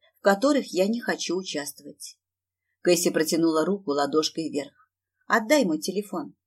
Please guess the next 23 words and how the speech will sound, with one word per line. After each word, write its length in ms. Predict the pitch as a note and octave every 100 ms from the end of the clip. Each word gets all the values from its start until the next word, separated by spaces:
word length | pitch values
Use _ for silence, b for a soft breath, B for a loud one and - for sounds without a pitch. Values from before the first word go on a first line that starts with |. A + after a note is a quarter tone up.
| _ _ _ -
Я 220 | E3 F3
отрицательно 680 | D#3+ D#3 - F#3+ F#3 D#3 C#3+
качнул 480 | D3 - E3 D3+
головой. 520 | C#3+ D#3 F3 C#3+ - _ _ -
«Нет, 320 | D#3+ D#3+ -
крошка, 500 | - B2+ - - - _ _ _ -
я 220 | A3 B3+
не 100 | B3
оставлю 420 | A#3+ D4 C#4 D#3+
тебя 440 | C#3+ D3+ D#3 D#3 -
неудовлетворенной. 1200 | E3+ E3 D#3 E3 D#3+ E3 F3+ D#3 B2 C3+ C3+ - _ B B
Я 220 | D#3 E3+
покажу 500 | G3 G3 B3 G#3 D3
тебе, 360 | C#3+ B2 B2+ -
что 220 | - F#3
значит 440 | E3+ D#3+ D3+ D3 C3+
быть 300 | D3+ F#3 -
взрослой 560 | D3 D3+ C#3+ - D3+
по-настоящему. 1000 | D#3 D#3 D#3+ - F3+ E3+ C#3+ - - - _ _ _ _ _
Эта 280 | - E3 D#3+
ночь 360 | D3+ E3+ F#3+ -
будет 360 | D3 D#3+ D#3+ E3
моей, 500 | E3+ E3+ C3+ -